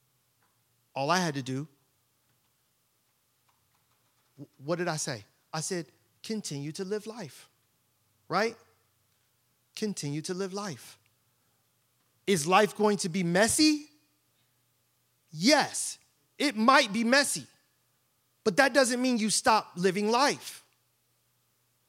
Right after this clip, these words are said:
You live life as if the answer has already been given. Oh, wait, it has.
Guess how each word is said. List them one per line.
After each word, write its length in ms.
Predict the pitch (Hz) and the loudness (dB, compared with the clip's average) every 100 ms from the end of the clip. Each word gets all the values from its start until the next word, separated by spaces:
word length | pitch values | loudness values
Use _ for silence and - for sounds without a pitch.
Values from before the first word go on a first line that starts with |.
| _ _ _ _ | _ _ _ _
You 220 | 180 262 220 | 0 2 4
live 280 | 294 269 | 2 2
life 320 | 247 262 247 - | 4 4 4 0
as 220 | 226 190 | -4 -2
if 160 | 247 - | -6 -2
the 140 | 220 | -2
answer 400 | 240 269 233 233 | 2 0 2 0
has 180 | 208 196 | 0 2
already 280 | 226 226 214 | 2 2 2
been 220 | 214 202 | -2 -2
given. 420 | 160 240 160 120 - _ _ _ _ _ _ _ _ _ _ | 2 2 2 -6 -14 _ _ _ _ _ _ _ _ _ _
Oh, 120 | 233 | 0
wait, 360 | 240 262 196 - _ _ _ _ _ _ _ _ - | 4 4 4 -2 _ _ _ _ _ _ _ _ -2
it 200 | 247 - | -2 -2
has. 720 | 196 277 202 120 - - | 0 4 4 2 -6 -10